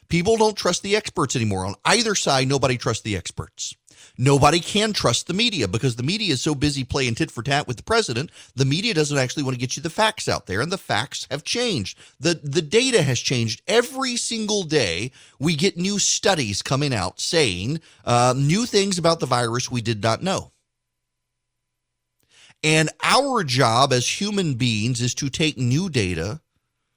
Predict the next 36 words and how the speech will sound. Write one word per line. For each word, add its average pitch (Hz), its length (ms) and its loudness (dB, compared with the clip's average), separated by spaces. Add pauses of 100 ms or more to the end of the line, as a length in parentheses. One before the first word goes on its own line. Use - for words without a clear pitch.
(280)
and, 123 180 2
based 185 340 0
on 156 240 4
new 185 220 0
data, 104 540 -4 (1080)
decide, 123 680 0
should 135 280 0
we 139 160 -4
change 113 360 -2
our 131 140 0
minds? 98 540 -6 (300)
There 156 180 2
will 185 120 4
be 196 160 0
some 208 240 -2
people 170 240 -4
who 160 140 -2
never 151 240 -2
change 139 340 -4
their 127 140 -2
minds 110 400 0
on 104 120 0
masks, - 600 -8 (400)
but 120 180 0
the 135 80 -2
data 180 240 4
overwhelmingly 143 880 2
shows 101 600 -2
that 117 120 2
in 120 100 0
other 160 160 0
countries 120 440 -4
that 117 100 0
have 110 140 0
mandated 110 560 -2
masks, 80 560 -8